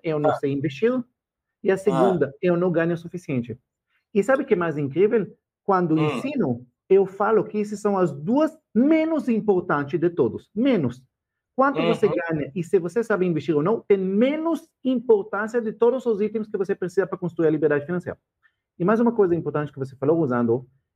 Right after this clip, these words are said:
Speaker 1: quando a gente fala, eu, por exemplo, o nome do meu livro, ele chama Eu Vou Te Ensinar a Ser Rico. E muitas vezes,
Speaker 2: Sim, sim.
Speaker 1: como você falou, as pessoas ouvem a palavra rico, isso, isso, hum, rico,
Speaker 2: Dói, né?
Speaker 1: hum, exato, dói, porque rico,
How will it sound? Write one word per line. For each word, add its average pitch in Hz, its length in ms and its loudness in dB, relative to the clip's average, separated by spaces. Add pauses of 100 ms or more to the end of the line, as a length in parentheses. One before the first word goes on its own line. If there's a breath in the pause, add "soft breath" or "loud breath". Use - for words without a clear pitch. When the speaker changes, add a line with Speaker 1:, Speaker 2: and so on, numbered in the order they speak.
Speaker 1:
quando 220 160 0
a 240 40 2
gente 208 180 -4
fala, 139 340 0
eu, 139 280 0 (200)
por 139 80 0
exemplo, 123 340 -2 (180)
o 131 100 -4
nome 180 200 2
do 151 80 0
meu 147 100 2
livro, 143 180 2
ele 147 80 -2
chama 143 180 -4
Eu 143 80 0
Vou 156 120 2
Te 170 120 -8
Ensinar 160 220 -6
a 156 40 -4
Ser 156 180 -2
Rico. 135 320 -4
E 175 100 0
muitas 202 420 0
vezes, 165 220 0
Speaker 2:
Sim, 120 80 0
sim. - 140 -8
Speaker 1:
como 139 160 -4
você 135 120 -10
falou, 170 300 -2
as 165 100 -14
pessoas 214 480 -2
ouvem 180 220 2
a 147 60 0
palavra 139 420 -4
rico, 139 500 -4 (200)
isso, 170 140 -18 (260)
isso, 196 220 -12
hum, 233 600 0 (240)
rico, 202 400 -2
Speaker 2:
Dói, 160 300 4
né? 214 280 0
Speaker 1:
hum, - 60 -8 (460)
exato, 196 480 0
dói, 226 220 4
porque 220 260 -6
rico, 196 520 -6